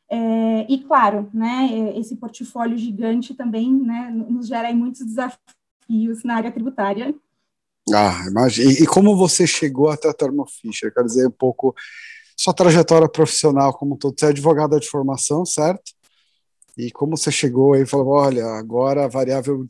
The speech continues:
Speaker 2: tax, que muitas vezes tá dentro de finanças, hoje tem uma advogada controlando tudo." É, conta aí um pouco da sua trajetória profissional pra gente, que vai ser bem legal.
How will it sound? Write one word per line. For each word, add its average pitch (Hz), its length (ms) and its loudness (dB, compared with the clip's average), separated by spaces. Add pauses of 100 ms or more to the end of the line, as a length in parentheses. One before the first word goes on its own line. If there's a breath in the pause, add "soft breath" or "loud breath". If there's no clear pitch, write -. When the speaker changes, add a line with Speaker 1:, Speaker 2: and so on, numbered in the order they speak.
(100)
Speaker 2:
tax, 143 440 -2
que 147 100 -8
muitas 139 360 0
vezes 135 280 2
tá 135 140 0
dentro 135 320 -4
de 120 100 -12
finanças, 180 1000 4 (540)
hoje 156 600 4 (100)
tem 147 180 2
uma 147 160 0
advogada 135 680 0
controlando 135 720 -2
tudo." 127 240 -2
É, 117 40 2
conta 156 360 0
aí 147 240 4
um 123 120 -6
pouco 135 280 -8
da 131 100 -4
sua - 180 -8
trajetória 123 560 2
profissional 120 580 0
pra 117 160 2
gente, 117 180 -4
que - 60 -12
vai 127 100 -6
ser 135 120 -2
bem 135 120 2
legal. 113 380 0